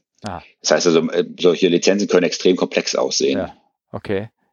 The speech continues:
Speaker 1: Ja, ja.
Speaker 2: Was du genau
Speaker 1: Ja.
Speaker 2: mit welchem Schein machen darfst.
Speaker 1: Okay, alles klar. Gut, wunderbar. Ähm,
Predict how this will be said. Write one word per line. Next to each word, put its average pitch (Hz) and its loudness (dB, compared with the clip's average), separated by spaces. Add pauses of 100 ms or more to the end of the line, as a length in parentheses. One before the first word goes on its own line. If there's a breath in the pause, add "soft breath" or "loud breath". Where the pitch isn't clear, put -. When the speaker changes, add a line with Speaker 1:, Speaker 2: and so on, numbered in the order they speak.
Speaker 1:
Ja, 113 4
ja. 117 6
Speaker 2:
Was - 0
du 73 -2
genau 76 -4
Speaker 1:
Ja. 76 4
Speaker 2:
mit 71 -4
welchem - 0
Schein 71 0
machen 73 -2
darfst. 71 -2 (420 loud breath)
Speaker 1:
Okay, 113 -2
alles - -2
klar. 87 -6
Gut, 143 -8
wunderbar. 120 -4 (120)
Ähm, 143 4